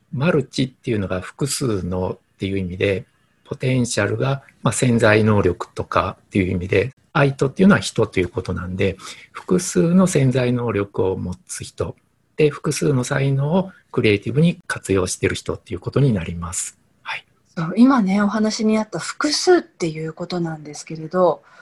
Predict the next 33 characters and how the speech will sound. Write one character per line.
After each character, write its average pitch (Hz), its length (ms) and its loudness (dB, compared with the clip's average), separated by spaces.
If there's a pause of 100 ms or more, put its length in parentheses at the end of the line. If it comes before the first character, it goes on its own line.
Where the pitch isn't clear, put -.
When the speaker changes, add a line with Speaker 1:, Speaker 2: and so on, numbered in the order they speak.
(400)
Speaker 2:
ち - 180 -2
な 247 100 4
み 233 140 4
に 220 160 0
職 214 420 0
業 214 380 2
は、 170 300 -4 (420)
文 196 180 2
雄 220 120 0
さ 208 180 -2
ん 190 40 0
は 185 120 -2
工 262 340 2
学 240 380 2
博 - 340 -10
士、 - 320 -10
そ - 160 -6
れ 175 140 -2
か 170 120 -4
ら 165 200 2 (320)
フ - 100 -2
ァ 233 120 6
イ - 20 6
ナ 247 140 4
ン 220 100 0
シ - 100 -2
ャ 202 60 0
ル 190 100 0
プ - 160 -6
ラ 196 180 2
ン 180 140 0
ナ 127 240 -4 (180)
ー、 - 80 -20